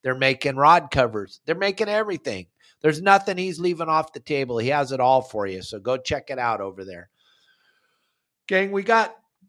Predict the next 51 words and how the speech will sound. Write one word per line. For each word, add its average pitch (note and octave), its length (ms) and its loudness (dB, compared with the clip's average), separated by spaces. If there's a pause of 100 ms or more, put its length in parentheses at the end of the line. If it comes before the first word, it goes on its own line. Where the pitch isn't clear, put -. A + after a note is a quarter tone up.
(220)
we F#3+ 120 -10
got A3 180 0
about F#3+ 380 -6
fifteen F#3 480 -6
more E3+ 200 -4
minutes. E3 440 -6
If E3 160 -10
you D#3+ 80 0
have F#3+ 200 4
any F#3+ 140 -8
burning E3+ 400 -6
questions, E3 640 -2
if D3+ 140 -14
you D#3 80 -4
want D#3+ 200 0
me E3 100 -8
to D#3 100 -4
talk D#3+ 320 4
about D3 320 4 (160)
anything E3 580 -6
at D3+ 80 -2
all, A#2 420 0
because B2+ 440 2
I B2+ 80 -2
got B2+ 260 0
thrown C#3 300 -2
off C3 240 -2 (100)
by A2 140 -6
my A2+ 180 -6
beautiful B2 500 -2
wife A#2+ 320 2
not B2+ 280 -4
being B2+ 240 -6
on C3 200 -2
here D3 240 -6
'cause A2+ 220 -8
she A2+ 160 -6
had A#2+ 160 0
to A2+ 80 -4
take B2+ 280 -4
care B2+ 180 2
of A#2+ 100 0
all B2+ 180 6
the A#2 180 -4
animals C#3 420 -4
'cause A2 240 -4
the A2+ 80 -12
big A#2 200 -4
hurricane C3+ 500 -2
that's C3 160 -10
coming. E3 340 -2